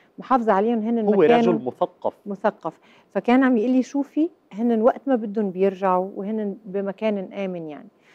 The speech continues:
Speaker 1: فتفتلنا حارات فاضية ما فيها حدا، ونحن ماشيين مع الشرطي، وكان معي شكران.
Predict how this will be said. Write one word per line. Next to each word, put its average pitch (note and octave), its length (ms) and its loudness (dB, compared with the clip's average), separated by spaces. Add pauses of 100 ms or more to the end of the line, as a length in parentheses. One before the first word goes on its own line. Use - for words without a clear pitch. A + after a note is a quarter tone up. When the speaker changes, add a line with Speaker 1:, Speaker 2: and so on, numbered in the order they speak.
(240)
Speaker 1:
فتفتلنا C4+ 760 4
حارات C4+ 400 4
فاضية A3+ 380 4
ما G3+ 140 -2
فيها A3 220 2
حدا، A#3+ 400 2
ونحن D4+ 420 -2
ماشيين C#4+ 320 -4
مع A3 120 0
الشرطي، C4 560 -2
وكان C#4+ 240 0
معي C4 160 0
شكران. A#3 460 0